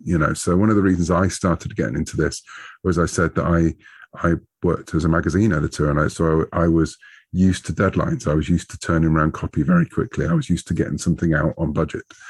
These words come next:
Um, and that was a transferable skill when you're work, for me and those back then working on, on something like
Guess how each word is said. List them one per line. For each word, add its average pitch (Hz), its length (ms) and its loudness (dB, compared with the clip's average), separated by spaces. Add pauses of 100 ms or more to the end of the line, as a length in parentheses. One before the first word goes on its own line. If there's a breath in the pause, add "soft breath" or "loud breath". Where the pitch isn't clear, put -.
(320 loud breath)
Um, 78 720 2 (260)
and 90 400 2 (920 loud breath)
that 110 240 0
was 98 120 4
a 90 40 2
transferable 87 640 0
skill 82 340 0
when 80 140 4
you're 80 100 4
work, 85 300 2 (540)
for - 140 -2
me 92 300 4 (100)
and 80 200 2
those 90 240 2
back - 320 -4
then 82 320 2
working 82 360 0
on, 82 240 0
on 82 160 0
something 85 280 0
like - 160 -2